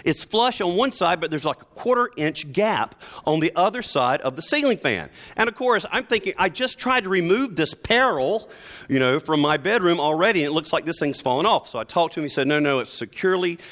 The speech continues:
uh, attached to the roof rafters, it, it, you know, but I'd have to go up and have to, uh, b-, frame out a box and everything to get that thing to sit flush, and that would cost you a lot more money." But he said this, he said, "Don't worry, it will disappear.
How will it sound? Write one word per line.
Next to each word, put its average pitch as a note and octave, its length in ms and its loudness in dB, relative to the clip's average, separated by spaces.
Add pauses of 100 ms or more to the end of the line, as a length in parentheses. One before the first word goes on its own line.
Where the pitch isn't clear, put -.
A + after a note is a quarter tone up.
(120)
uh, A2+ 300 2
attached C3 520 -2
to B2 100 0
the G2+ 100 0
roof C#3+ 340 0
rafters, D3 600 0
it, A#2 220 0
it, B2 140 0
you B2 80 -2
know, B2 100 2
but A#2+ 160 0
I'd C3+ 100 0
have D3+ 200 -2
to D3+ 40 -12
go C3+ 200 0
up C3+ 200 0
and B2 100 -4
have B2 180 -2
to, G#2+ 100 -12 (160)
uh, A2 160 0
b-, G2+ 160 -10 (160)
frame C#3 200 0
out B2+ 140 0
a G#2 40 -4
box B2 360 0
and A#2+ 80 -8
everything A2+ 380 -4 (260)
to C3+ 80 0
get B2 240 0
that B2 220 -2
thing A#2+ 160 -4
to A2+ 100 -6
sit - 320 -4
flush, C#3+ 320 2
and C#3 80 -4
that A#2+ 100 0
would A2 100 -8
cost A2+ 200 -4
you A2+ 80 -6
a - 20 -6
lot G#2 200 0
more G2+ 100 -4
money." G#2 320 -4 (240)
But B2 120 -4
he - 40 -2
said B2+ 240 0
this, G#2 220 0
he G#2+ 80 -8
said, F2+ 320 -2 (380)
"Don't G3+ 340 2
worry, C3+ 520 2 (240)
it A#3+ 240 2
will E3+ 160 -4
disappear. C3 840 -2